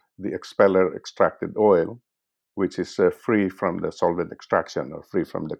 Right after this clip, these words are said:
chemical use of solvents. So, uh, tha-, that's even, uh, more,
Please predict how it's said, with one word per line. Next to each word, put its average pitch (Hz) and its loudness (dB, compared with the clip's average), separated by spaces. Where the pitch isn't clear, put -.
chemical 85 0
use 85 -8
of - -14
solvents. - 4
So, 101 10
uh, 95 12
tha-, 117 10
that's 113 6
even, 110 4
uh, 95 4
more, 101 4